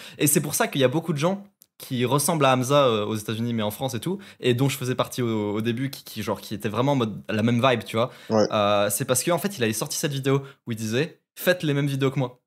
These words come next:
Speaker 1: Genre,
Speaker 2: Mmh.
Speaker 1: je, je m'en bats les couilles, vous pouvez faire tout ce que vous voulez, juste parler dans vos propres mots.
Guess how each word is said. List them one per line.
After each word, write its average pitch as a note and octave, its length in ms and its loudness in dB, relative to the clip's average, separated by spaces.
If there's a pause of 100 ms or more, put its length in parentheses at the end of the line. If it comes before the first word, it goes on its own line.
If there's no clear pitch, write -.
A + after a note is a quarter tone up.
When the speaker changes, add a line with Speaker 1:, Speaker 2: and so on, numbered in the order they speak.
(280)
Speaker 1:
Genre, B2+ 240 4
Speaker 2:
Mmh. B2 40 4
Speaker 1:
je, G2+ 220 4
je G#2+ 140 -2
m'en C3 140 4
bats C#3+ 100 4
les D3 80 2
couilles, E3+ 200 -2
vous D3+ 60 -6
pouvez C3+ 200 -2
faire C#3 280 -2
tout - 120 -10
ce - 80 -6
que E3 80 -6
vous D3 80 -2
voulez, C3+ 260 0 (240)
juste C#3 300 -6
parler D3 240 4
dans B2 100 2
vos C3+ 140 0
propres C#3+ 320 -4
mots. C#3+ 260 -4